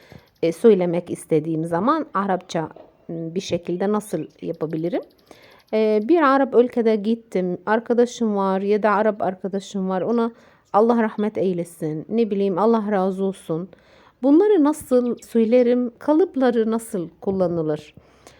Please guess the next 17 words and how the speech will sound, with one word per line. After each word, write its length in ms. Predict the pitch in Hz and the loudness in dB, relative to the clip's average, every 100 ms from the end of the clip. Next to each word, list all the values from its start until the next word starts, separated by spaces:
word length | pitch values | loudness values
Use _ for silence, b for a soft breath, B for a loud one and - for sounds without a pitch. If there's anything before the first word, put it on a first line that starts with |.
| b b - | b b -2
Aynı 300 | 214 339 349 | 2 4 4
Türkiye'deki 760 | 302 269 - 262 233 247 247 214 | 2 -4 0 2 4 0 -2 -4
gibi 480 | 214 220 214 196 - 190 | -2 2 4 2 0 -4
bazı 360 | 214 220 202 208 | 2 2 2 -4
kalıplar 540 | - 208 202 208 190 | -4 -2 -4 -2 -2
var. 580 | 190 196 175 175 - - B B B - | -2 -2 -4 -4 -12 -20 B B B -20
Sabit 640 | - 226 214 208 233 233 | -6 -2 0 0 -4 -4
mi, 340 | 240 202 208 214 _ | -2 -2 -4 -6 _
değil 480 | - 196 214 208 190 | -4 0 0 0 -2
mi? 280 | 196 190 196 b b b b b - | -4 -4 -6 b b b b b -6
Bugün 460 | 226 233 247 247 226 | -2 2 4 2 -2
hep 280 | - 240 | -4 -2
beraber 400 | 214 202 220 226 | -2 -2 0 0
onları 380 | 196 185 175 160 | 0 -2 -2 -2
öğreneceğiz 640 | 143 202 269 269 247 254 247 | 0 0 0 0 0 0 0
Allah'ın 380 | 247 247 254 | 0 -2 -2
izniyle. 560 | 247 240 254 262 269 415 | -2 -2 0 0 0 -4